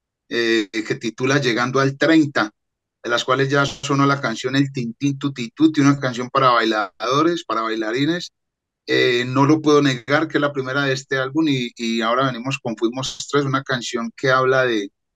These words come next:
de cosas que han pasado hace mucho tiempo, que siguen sucediendo, que demuestra un poco la inconformidad del ser humano cuando lo tiene todo y siempre busca a otra persona para nivelar un algo, un no sé qué que lleva internamente en la mente, valga la redundancia.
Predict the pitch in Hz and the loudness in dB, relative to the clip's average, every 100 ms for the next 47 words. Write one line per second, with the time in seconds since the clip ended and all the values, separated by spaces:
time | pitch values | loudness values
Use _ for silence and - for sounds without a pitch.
0 | _ - 117 - 127 143 - 120 - 135 | _ -4 -4 -2 -2 0 0 0 2 0
1 | - - 131 131 135 139 131 - 135 135 | 0 -2 0 0 -2 -4 -6 -4 -4 -2
2 | 135 135 113 117 135 131 117 110 104 107 | -6 -6 -6 -2 -4 -4 -2 0 0 -2
3 | 110 139 139 _ _ _ - 120 117 120 | -4 -6 -8 _ _ _ -2 0 0 -4
4 | 117 - - - 147 139 147 139 151 139 | -8 -10 -8 0 0 0 -2 -2 -2 0
5 | 139 123 110 _ - 113 113 110 107 104 | -2 -2 -6 _ -8 -8 -4 -4 -4 -4
6 | 117 131 139 135 131 139 131 104 101 104 | -4 0 0 2 0 0 -2 -4 -6 -6
7 | 110 107 123 131 127 127 131 139 135 123 | -4 -4 -6 -6 -4 -2 -2 -2 0 0
8 | 117 - 123 131 123 101 98 104 113 120 | -2 -2 -2 -2 -4 -4 -6 -6 -4 -2
9 | 107 98 87 _ - - 104 113 107 107 | -2 -2 -6 _ -20 -14 -4 -2 2 4
10 | 110 123 127 131 127 131 131 131 123 131 | 4 2 2 0 0 -2 2 2 2 -4
11 | 127 123 - 131 - 120 127 127 120 127 | -2 -2 -2 -4 -2 0 2 2 -2 -6
12 | 123 123 120 117 123 117 107 104 107 127 | -4 -6 -8 -8 -4 -2 -2 -4 -6 -8
13 | 131 _ _ _ - - 117 120 123 123 | -8 _ _ _ -12 -2 0 2 2 2
14 | 110 110 107 113 113 107 120 | 2 0 0 -2 -4 -6 -8